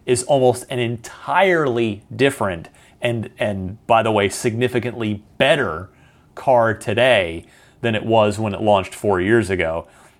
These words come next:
Even the Model X has gotten the one hundred D battery pack,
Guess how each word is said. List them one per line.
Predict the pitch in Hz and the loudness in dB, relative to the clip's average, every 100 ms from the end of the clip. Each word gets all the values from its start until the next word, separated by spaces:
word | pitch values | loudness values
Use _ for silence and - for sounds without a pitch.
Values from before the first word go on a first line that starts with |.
| _ | _
Even | 220 302 | 0 0
the | 277 | 0
Model | 214 240 214 165 - | 0 2 2 -2 -2
X | 214 262 - - - - - _ _ _ _ _ - | 0 0 -2 -10 -12 -12 -18 _ _ _ _ _ -2
has | 131 117 | -2 2
gotten | 151 143 139 123 | 2 2 0 -2
the | 107 | -2
one | 107 110 143 | -2 0 0
hundred | 160 160 139 | 0 -2 0
D | 127 | -2
battery | 104 117 151 170 180 | 0 2 2 2 0
pack, | 175 170 160 170 - | 2 0 0 -2 -10